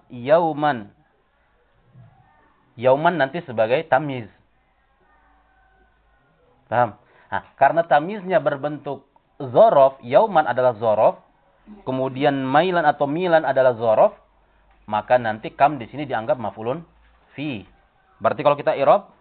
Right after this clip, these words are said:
kam ismu istifhamin mabniun ala sukuni fi mahalli nasbin maf'ulun fi. Yauman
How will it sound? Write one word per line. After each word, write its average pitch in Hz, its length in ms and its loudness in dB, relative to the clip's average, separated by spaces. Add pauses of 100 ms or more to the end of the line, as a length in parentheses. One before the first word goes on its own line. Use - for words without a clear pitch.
(720)
kam 185 400 2
ismu 170 320 -6
istifhamin 143 640 0
mabniun 143 480 -2
ala 135 240 0
sukuni 131 480 -6
fi 165 160 -4
mahalli 131 320 0
nasbin 151 240 -2
maf'ulun 151 400 -2
fi. 143 240 -4 (800)
Yauman 190 560 2